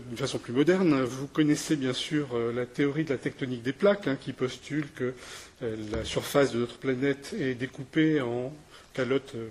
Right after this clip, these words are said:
polaires, en calottes, euh, sphériques et rigides qui bougent les unes par rapport aux autres.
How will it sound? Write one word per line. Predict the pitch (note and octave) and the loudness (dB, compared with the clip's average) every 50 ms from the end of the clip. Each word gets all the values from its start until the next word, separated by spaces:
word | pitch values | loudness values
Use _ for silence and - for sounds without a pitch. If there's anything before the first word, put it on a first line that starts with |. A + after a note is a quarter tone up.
| - | -8
polaires, | - C#3 B2+ B2+ C3 C3+ C#3 A#2+ A2 A#2+ | -6 -4 -2 -2 -2 -4 -4 -4 -4 -6
en | G#2+ | -6
calottes, | G2+ - C#3 B2+ C3 C3+ C3 - - - | -2 0 2 2 2 2 0 -2 -6 -10
euh, | A#2 A2 A2+ | -8 -8 -8
sphériques | A2 - - C3 B2 C#3 C3 - | -10 -2 -2 -2 -2 -2 -4 -6
et | A#2+ G#2 | -6 -4
rigides | B2+ C#3 C3 C3 D3+ D#3+ C3+ B2+ A#2+ - | -4 -4 -4 -4 -6 -2 -2 -4 -4 -4
qui | - C#3+ | -10 -10
bougent | B2+ A#2+ C#3+ D#3+ D3+ | -8 -4 -4 -2 0
les | C#3 C#3 C3+ | 0 -2 -2
unes | C#3 C3+ | -2 -4
par | C3 C3 A2+ | -2 -2 -2
rapport | A#2+ A#2 - - C3+ | -2 -2 -2 -4 -2
aux | D3+ E3 D#3+ G#3 | -2 -4 -2 -2
autres. | A3 B3 A#3+ - | -2 -2 -2 -6